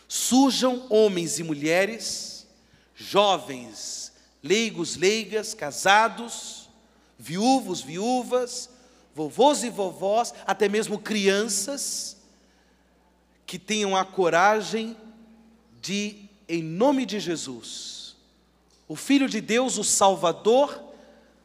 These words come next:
aquele que tem sobre si a responsabilidade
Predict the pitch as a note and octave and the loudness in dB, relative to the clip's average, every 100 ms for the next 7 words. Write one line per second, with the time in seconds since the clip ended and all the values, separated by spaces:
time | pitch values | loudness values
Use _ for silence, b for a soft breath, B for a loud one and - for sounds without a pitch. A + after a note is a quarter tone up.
0 | b b - - A#3 A3+ G#3+ A#3 A#3+ - | b b -6 -2 -4 -4 -4 -2 0 2
1 | G3 G#3 - A3 G#3+ G#3 G#3 G#3 - G#3 | 0 0 4 6 6 4 -2 -2 2 2
2 | G3 F#3 G3+ G#3+ G3+ F3+ | 2 2 4 6 4 -2